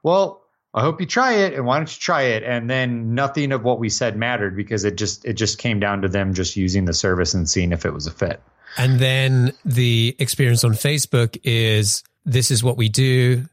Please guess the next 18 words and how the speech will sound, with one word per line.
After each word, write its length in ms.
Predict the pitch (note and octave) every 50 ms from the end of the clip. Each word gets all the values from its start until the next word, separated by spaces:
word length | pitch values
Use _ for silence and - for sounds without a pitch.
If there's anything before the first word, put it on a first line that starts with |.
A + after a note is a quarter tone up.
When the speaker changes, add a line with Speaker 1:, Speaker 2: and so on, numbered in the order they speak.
| _ _
Speaker 2:
Try 300 | - - C3+ A#2+ A2 A2
it 100 | G#2+ G#2+
out, 680 | A#2+ B2 A#2+ A#2+ A#2+ A#2+ - - - - - - - _ _ _ -
and 560 | A2+ A2 G#2+ G#2 G#2+ A2 G#2+ A2 G#2+ G#2 -
you 140 | - A#2 A2
get 100 | A2 G2+
your 120 | A2 G#2
money 200 | G#2+ G#2+ G#2 G#2+
back 480 | G2+ G2+ F#2+ G2+ G2+ - - - - - _ _ _ _ _ _ _ _ _
if 200 | - B2 G#2 -
you 60 | G#2
don't 200 | F#2+ G2 G2 G2+
like 220 | G2 F2+ F2 - -
it." 120 | - - _ _ _ _ _ _ _ _ _ _ _ _ _ _ _ _ _ _ - _ _ _ _ _ _
Speaker 1:
<laughs> 200 | - - - -
Exactly. 680 | F3 C#3+ A2 F#2 C3+ D#3 F3+ F#3+ - - G#2 F#2 E2+ E2 - _
Like, 240 | - D#3+ - - - -
that's, 380 | - F3+ D#3+ - - - -